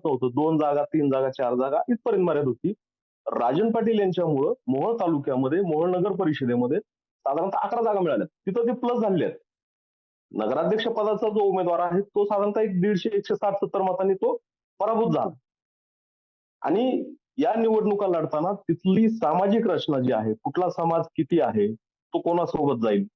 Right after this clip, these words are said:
तर या बारकाव्याचा जो अभ्यास आहे, तो, अ,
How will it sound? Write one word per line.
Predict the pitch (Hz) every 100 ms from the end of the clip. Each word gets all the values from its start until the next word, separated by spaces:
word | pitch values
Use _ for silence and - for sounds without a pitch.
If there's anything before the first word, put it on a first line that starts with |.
| _ _ _ _ _ -
तर | 208 151 - 143
या | 165 202
बारकाव्याचा | 170 156 151 175 185 180 180 190
जो | 180
अभ्यास | 160 143 139 123
आहे, | 117 170
तो, | - _ 220 254 - - _ _ _ _
अ, | -